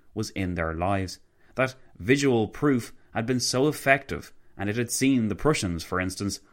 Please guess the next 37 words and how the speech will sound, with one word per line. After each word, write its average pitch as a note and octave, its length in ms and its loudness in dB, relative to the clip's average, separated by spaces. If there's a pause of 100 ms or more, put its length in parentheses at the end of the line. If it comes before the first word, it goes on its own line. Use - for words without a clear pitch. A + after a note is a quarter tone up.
(140)
march - 340 0
past A2+ 360 0
the F#2 120 2
Arc A2 180 4
de B2 80 -4
Triomphe A2+ 460 0
in A2+ 80 2
eighteen G#2 360 -2
seventy-one. F#2 760 -4 (1700)
But F#2 140 -6
rather C3 260 6
than A2 160 0
help B2 300 0
the A2+ 140 -2
Germans G#2+ 340 2
cope C#3 300 -2
with G#2 120 -2
their F2 140 0
defeat, F#2+ 420 -4 (320)
instead C#3 400 0
the E3+ 80 4
Germans C3 380 2
were A2 60 0
just G#2+ 200 -2
left G#2+ 300 0
to B2+ 80 -8
their A2 180 2
own E2+ 160 0
devices, F#2+ 640 -2 (300)
while F2+ 140 -2
the E2 80 -2
grandstanding G#2 920 2
began F#2 440 2
in G2 100 -2
the F#2+ 140 0
Allied E2+ 380 0
camp. F2+ 300 -6